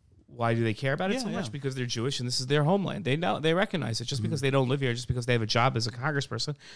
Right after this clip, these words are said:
Speaker 1: doesn't mean they don't care about Israel.
Speaker 3: You're talking about, like, Ted Deutsch and
Speaker 1: Ted
Speaker 3: and
Speaker 1: Deutsch,
Speaker 3: Malcolm.
Speaker 1: and I'm talking about, uh,
Speaker 2: You
Speaker 1: even
Speaker 2: talk
Speaker 1: Steve
Speaker 2: to,
Speaker 1: Cohen in, in
Speaker 2: you
Speaker 1: Memphis,
Speaker 2: talk to
Speaker 1: Tennessee,
Speaker 2: Ted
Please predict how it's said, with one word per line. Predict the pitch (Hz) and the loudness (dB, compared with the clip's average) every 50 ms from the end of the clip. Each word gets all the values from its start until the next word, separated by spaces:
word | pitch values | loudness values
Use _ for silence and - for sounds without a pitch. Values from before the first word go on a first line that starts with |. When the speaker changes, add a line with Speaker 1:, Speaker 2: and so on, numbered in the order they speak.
| - - - | -20 -10 -4
Speaker 1:
doesn't | - 143 139 156 160 | 0 0 2 2 4
mean | 156 | 2
they | 160 | 2
don't | 160 160 - | 2 0 -2
care | - 156 151 | -2 -4 -2
about | 147 151 139 | -2 -4 -4
Israel. | 139 123 - 120 - - - - | -4 -6 -6 -6 -8 -8 -8 -2
Speaker 3:
You're | 113 | 2
talking | - 135 113 | 4 6 6
about, | 107 104 | 4 2
like, | 92 92 | 0 -2
Ted | - - 95 90 85 | -2 -4 -4 -4 -2
Deutsch | 92 92 87 87 87 - - - | -2 -2 -2 -2 -4 -6 -6 -4
and | 90 90 | -2 2
Speaker 1:
Ted | 139 123 | 2 4
Speaker 3:
and | 113 | 4
Speaker 1:
Deutsch, | - 120 123 123 113 - - | 6 6 6 6 4 4 0
Speaker 3:
Malcolm. | 135 113 104 101 | 0 0 0 -2
Speaker 1:
and | 101 104 | -2 -2
I'm | 104 107 | -4 -4
talking | 104 - 104 113 107 | -4 -4 -4 -4 -4
about, | 104 104 104 101 101 | -2 -2 -2 -2 0
uh, | 104 104 101 104 110 | 0 0 0 -2 -2
Speaker 2:
You | 117 151 | -2 -4
Speaker 1:
even | 196 226 240 | -4 -2 -2
Speaker 2:
talk | 254 254 | -2 -2
Speaker 1:
Steve | 226 240 202 - | 0 -2 -2 -2
Speaker 2:
to, | |
Speaker 1:
Cohen | - 151 180 208 190 151 | 0 0 2 2 2 2
in, | 120 117 123 - | 0 0 -2 -2
in | 120 117 | -2 -2
Speaker 2:
you | 120 | -2
Speaker 1:
Memphis, | 139 160 175 | -2 -2 0
Speaker 2:
talk | - 214 208 190 | 0 0 0 0
to | 156 | 0
Speaker 1:
Tennessee, | 156 143 139 151 139 - | 0 0 2 2 2 2
Speaker 2:
Ted | 135 | 2